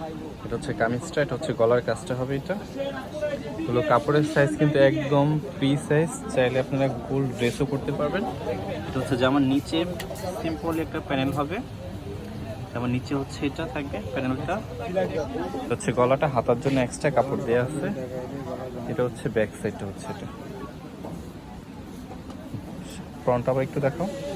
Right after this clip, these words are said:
গলার কাজটা হচ্ছে এটা সিম্পলই হবে। এটা সুতির মধ্যে একদম সিম্পলই কাজ করা, খুব সুন্দর ড্রেস। প্রাইসও রিজনেবল প্রাইস থাকছে। এটা হচ্ছে ওড়নাটা,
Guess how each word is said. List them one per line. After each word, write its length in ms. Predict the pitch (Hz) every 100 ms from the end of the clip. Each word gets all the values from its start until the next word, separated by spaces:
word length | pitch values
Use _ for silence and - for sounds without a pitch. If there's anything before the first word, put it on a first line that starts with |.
| - - - - - - - - - 151 156 151 - 110
গলার 220 | 110 117 120
কাজটা 260 | 107 - 110
হচ্ছে 160 | 101 104
এটা 120 | - - - -
সিম্পলই 440 | - 107 117 113 123
হবে। 160 | 131 151 196 - - - - - - - -
এটা 160 | - 135 135 139
সুতির 300 | - 120 139 135
মধ্যে 160 | 147 143
একদম 260 | 127 123 120 131 - - - - - - - -
সিম্পলই 380 | 147 139 160 175
কাজ 140 | 139 - -
করা, 160 | 120 123
খুব 100 | - - -
সুন্দর 240 | 113 117 117
ড্রেস। 260 | 113 143 - - - 156 151 156 - - - - - - -
প্রাইসও 280 | 117 113 120
রিজনেবল 380 | 120 120 120 131 127
প্রাইস 200 | 123 117 -
থাকছে। 340 | 120 214 - 196 214 - - 208 196 196 - - - 226 - - -
এটা 100 | 117
হচ্ছে 160 | - 131
ওড়নাটা, 340 | 135 131 113